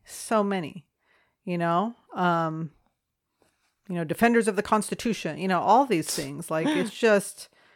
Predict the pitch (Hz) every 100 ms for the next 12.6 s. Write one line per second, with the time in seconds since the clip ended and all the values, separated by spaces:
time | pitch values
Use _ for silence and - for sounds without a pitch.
0 | _ _ - 170 165 - - - 190 196
1 | 170 147 143 - 156 160 156 160 151 151
2 | 156 143 165 269 - - 285 160 160 165
3 | 165 156 156 165 151 - 160 - _ 175
4 | 185 185 202 285 _ - 113 107 104 190
5 | 190 190 - _ _ _ _ _ _ _
6 | 202 190 151 143 _ _ _ _ 190 180
7 | - - - _ _ _ _ _ _ _
8 | _ - 196 175 220 233 233 226 220 180
9 | 214 233 254 269 330 - 196 196 - 226
10 | 202 202 - 156 - 170 - - 247 285
11 | 254 208 202 190 190 - 202 202 - 220
12 | 175 180 175 165 165 -